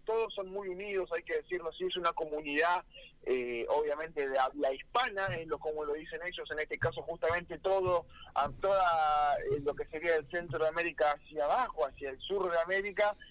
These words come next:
y luego obviamente España, se ha formado una comunidad muy unida, y es por eso que siempre están, eh, participando de este tipo de eventos de una magnitud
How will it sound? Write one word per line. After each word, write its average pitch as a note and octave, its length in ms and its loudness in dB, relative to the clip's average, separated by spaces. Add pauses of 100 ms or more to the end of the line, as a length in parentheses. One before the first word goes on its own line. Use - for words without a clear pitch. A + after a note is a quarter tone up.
(100)
y D3 80 -6
luego E3 480 4
obviamente E3+ 760 0
España, F3 640 0
se D#3 60 0
ha D#3+ 80 0
formado D#3 500 0
una D3+ 200 0
comunidad D3+ 440 -6
muy E3 220 -8
unida, F#3+ 440 2 (280)
y D3 100 -2
es - 80 0
por E3 180 0
eso F#3 220 -4
que E3 120 -10
siempre G3+ 400 -4
están, F#3+ 360 0 (300)
eh, C#3+ 320 0
participando F3 800 -2
de F3 120 0
este F3 180 -8
tipo E3+ 320 -2
de D#3 80 4
eventos F3+ 500 -2
de D3+ 80 -12
una G3 160 -6
magnitud F3 480 -4